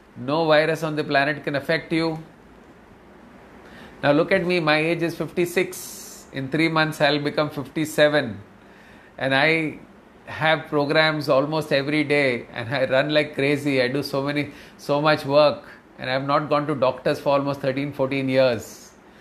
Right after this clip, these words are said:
This is only because I've trained my mind.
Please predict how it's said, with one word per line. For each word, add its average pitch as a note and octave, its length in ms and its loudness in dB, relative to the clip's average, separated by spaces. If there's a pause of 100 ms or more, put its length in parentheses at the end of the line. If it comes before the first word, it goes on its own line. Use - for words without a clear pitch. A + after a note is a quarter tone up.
(380)
This D#3+ 180 -6
is F#3 160 0
only F3 380 4
because F3 540 4
I've D3 200 -2
trained B2 260 -4
my C#3+ 140 0
mind. D#3+ 540 -2